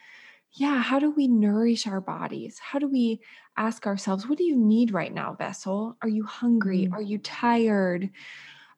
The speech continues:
Speaker 1: Do you wanna move?
Speaker 2: Mm-hmm.
Speaker 1: And how do you wanna move?" And it doesn't need to be this intense workout. It could be a walk. It could be yoga. It could be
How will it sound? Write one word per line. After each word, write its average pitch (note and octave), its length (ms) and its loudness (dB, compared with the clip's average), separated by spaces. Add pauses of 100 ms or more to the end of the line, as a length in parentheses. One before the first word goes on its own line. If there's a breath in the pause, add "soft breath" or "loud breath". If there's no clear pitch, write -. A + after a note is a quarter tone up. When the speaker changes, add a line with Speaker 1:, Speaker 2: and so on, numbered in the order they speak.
(160)
Speaker 1:
Do A3 120 2
you A#3 100 6
wanna A#3 260 4
move? A#3 520 6
Speaker 2:
Mm-hmm. G3 80 -4
Speaker 1:
And G3+ 100 -2
how B3 280 0
do G#3+ 140 2
you B3 280 6
wanna G3+ 280 -2
move?" F#3 360 -6
And F#3+ 100 -6
it F3+ 100 -8
doesn't B3+ 260 -10
need B3 180 -4
to B3 60 -4
be A3 120 -4
this G3+ 220 -6
intense G#3+ 600 -2
workout. A3+ 600 -2
It - 80 -14
could A3+ 120 -4
be A#3+ 120 0
a G#3+ 80 0
walk. G3+ 440 0
It - 120 -12
could G3+ 120 -18
be G3+ 220 -2
yoga. G3+ 540 0
It F3+ 100 -6
could G#3+ 180 -2
be G#3+ 360 0